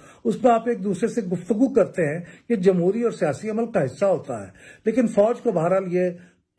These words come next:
गलत फहमी थी कि वो जिस तरह से फौज को कमान कर लेते हैं,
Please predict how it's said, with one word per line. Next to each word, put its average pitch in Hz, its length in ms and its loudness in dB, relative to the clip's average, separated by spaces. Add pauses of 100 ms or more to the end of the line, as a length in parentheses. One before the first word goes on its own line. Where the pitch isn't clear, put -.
(120)
गलत 180 360 2
फहमी 190 400 0
थी 165 360 -6 (400)
कि 196 60 4
वो 208 380 4
जिस 160 220 -8
तरह 214 140 2
से 202 160 -4
फौज 202 440 0
को 208 160 -6
कमान 170 400 -2
कर 165 160 -2
लेते 143 320 -6
हैं, 175 220 -8